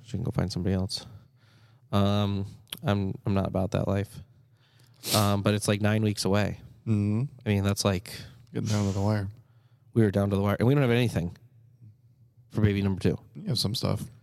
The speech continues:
Speaker 1: I mean, I have a very limited amount of things.
Speaker 2: Clothes?
Speaker 1: I think I might
Speaker 2: You
Speaker 1: have.
Speaker 2: didn't
Speaker 1: I
Speaker 2: get
Speaker 1: made, I
Speaker 2: rid
Speaker 1: might,
Speaker 2: of all
Speaker 1: I might have made her get rid of a lot of the stuff. I don't know.
Speaker 2: Hmm.
Speaker 1: We did not think we were having a second child, Eric.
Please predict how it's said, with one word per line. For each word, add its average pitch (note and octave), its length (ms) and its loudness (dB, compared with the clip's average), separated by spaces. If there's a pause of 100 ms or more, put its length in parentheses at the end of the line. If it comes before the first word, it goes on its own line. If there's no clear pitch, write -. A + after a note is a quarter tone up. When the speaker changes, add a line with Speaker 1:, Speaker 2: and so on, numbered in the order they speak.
(320)
Speaker 1:
I A2+ 40 4
mean, A2 120 4
I G2 60 2
have G2 180 0
a F#2+ 40 -12
very G2+ 300 2
limited F#2 360 0
amount F2+ 180 -2
of - 80 -4
things. - 400 -4
Speaker 2:
Clothes? G#2+ 400 -4 (1500)
Speaker 1:
I F2+ 60 0
think - 580 0 (600)
I G#2+ 60 0
might G#2+ 120 4
Speaker 2:
You A2 100 4
Speaker 1:
have. D3+ 80 -2
Speaker 2:
didn't C3+ 140 2
Speaker 1:
I - 60 4
Speaker 2:
get A2+ 40 4
Speaker 1:
made, B2+ 160 4
I B2+ 40 2
Speaker 2:
rid C3+ 80 2
Speaker 1:
might, B2+ 160 2
Speaker 2:
of A2 60 0
all A2+ 240 2
Speaker 1:
I A#2 60 2
might B2+ 240 4
have B2 80 2
made B2 160 4
her A#2+ 100 2
get A#2 220 0
rid A#2 120 2
of B2+ 100 0
a A2 40 0
lot G#2+ 200 0
of G#2 60 -4
the G#2+ 80 -4
stuff. G#2+ 320 -4
I A2 60 0
don't G#2+ 160 2
know. G#2+ 180 2 (640)
Speaker 2:
Hmm. F#2 160 -2 (160)
Speaker 1:
We A3 120 6
did D4 100 2
not B3 180 0
think G#3+ 180 2
we G#3 80 4
were F#3 100 4
having F#3+ 300 -2
a F#3+ 60 2
second F#3+ 320 0
child, F3+ 480 2
Eric. F2+ 400 -6